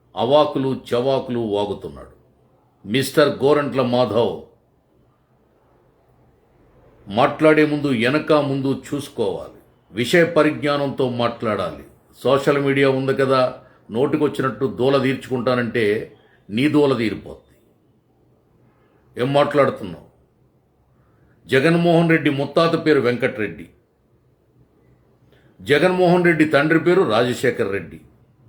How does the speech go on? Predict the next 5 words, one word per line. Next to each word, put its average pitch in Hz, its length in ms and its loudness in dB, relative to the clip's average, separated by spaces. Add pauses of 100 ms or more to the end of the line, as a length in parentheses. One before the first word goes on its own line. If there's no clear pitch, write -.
(800)
జగన్మోహన్ 196 600 4
రెడ్డి 165 260 2
తాత 165 200 2 (120)
పేరు 180 220 2 (200)
రాజారెడ్డి. 107 640 -2